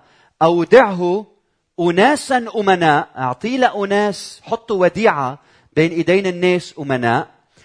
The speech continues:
الجيل الثالث، "يكونوا أكفاء أن يعلموا آخرين أيضا". أربع أجيال. وهيك رسالة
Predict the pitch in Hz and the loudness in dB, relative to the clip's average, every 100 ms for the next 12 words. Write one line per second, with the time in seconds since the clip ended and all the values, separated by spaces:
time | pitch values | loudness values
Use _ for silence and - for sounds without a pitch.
0 | _ _ - 117 202 190 - 185 160 139 | _ _ -18 -4 0 0 2 0 2 0
1 | - _ _ - 165 175 - 320 285 247 | -2 _ _ -2 2 2 0 0 2 0
2 | 202 - 190 170 165 - _ _ _ - | 0 -2 2 2 2 -4 _ _ _ -4
3 | 143 156 147 139 107 302 269 196 170 151 | -2 0 0 2 4 4 2 -2 -4 -4
4 | 139 135 139 127 139 131 120 120 _ 127 | -4 -4 -4 -6 -6 -8 -8 -10 _ -16
5 | 123 107 92 _ _ _ _ 165 220 220 | -14 -14 -18 _ _ _ _ -6 -4 -4
6 | 202 196 190 170 _ _ _ _ _ _ | -6 -6 -12 -18 _ _ _ _ _ _
7 | - 123 113 117 123 127 113 - _ _ | -14 -14 -14 -14 -12 -12 -16 -20 _ _
8 | _ _ _ _ _ _ _ - 101 120 | _ _ _ _ _ _ _ -20 -8 -6
9 | 151 - 147 139 127 - - 165 175 175 | -6 -6 -6 -6 -8 -10 -6 -4 -2 -4